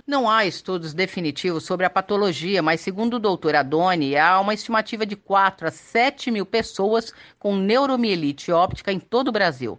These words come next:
Se você apresentar algum dos sintomas já discriminados, procure um neurologista, pois exames específicos irão ajudar em sua identificação, já que ela pode ser confundida com outras doenças.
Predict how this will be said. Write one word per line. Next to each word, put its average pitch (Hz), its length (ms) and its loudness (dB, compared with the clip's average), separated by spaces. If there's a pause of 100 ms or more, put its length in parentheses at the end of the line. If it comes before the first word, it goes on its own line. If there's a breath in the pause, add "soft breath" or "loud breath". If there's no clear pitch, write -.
Se - 120 -20
você 165 240 0
apresentar 202 580 0
algum 185 540 2
dos 254 160 -2
sintomas 147 800 -4
já 175 320 0
discriminados, 220 840 0
procure 214 480 -4
um 220 60 -4
neurologista, 214 1000 -2
pois 170 200 -4
exames 180 400 -2
específicos 220 1000 -4
irão 180 340 0
ajudar 170 500 0
em 147 100 -4
sua 156 160 -8
identificação, 190 840 -4 (120)
já 208 220 -2
que 214 240 -4
ela 196 240 2
pode 208 260 -4
ser 202 220 -4
confundida 190 840 0
com 190 220 -2
outras 139 380 -2
doenças. 143 600 -6